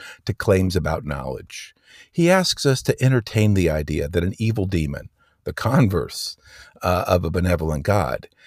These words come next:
has made it so people undergo massive deception, and that the beliefs which we take by obviousness and custom to be true are all in fact false.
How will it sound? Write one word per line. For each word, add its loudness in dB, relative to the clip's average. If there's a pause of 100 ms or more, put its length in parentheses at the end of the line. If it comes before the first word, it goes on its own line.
(160)
has 4
made 4
it 2
so 4
people 2
undergo 4
massive 2
deception, 0 (320)
and 2
that 2
the 4
beliefs 0
which -10
we -2
take -2 (140)
by -2
obviousness 0
and -2
custom 0
to -10
be -4
true 2 (440)
are 6
all 4
in 0
fact 2
false. -2